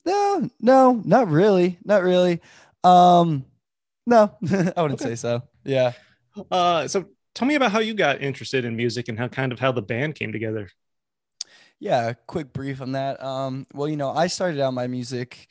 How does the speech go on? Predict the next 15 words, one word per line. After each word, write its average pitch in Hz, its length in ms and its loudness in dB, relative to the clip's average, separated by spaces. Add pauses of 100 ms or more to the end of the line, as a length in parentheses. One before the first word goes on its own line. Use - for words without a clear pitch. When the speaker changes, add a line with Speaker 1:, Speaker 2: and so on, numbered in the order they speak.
Speaker 1:
journey, 123 440 -6
musical 123 340 -8
journey 127 480 -10 (1040)
at 208 120 2
a 214 60 2
young 160 260 2
age. 147 480 0 (280)
Um, 151 400 4 (960)
first 147 400 0
as 135 180 0
a, 131 300 2
as 127 260 -2
a, 120 420 -8
you 135 140 -14
know, 120 320 -16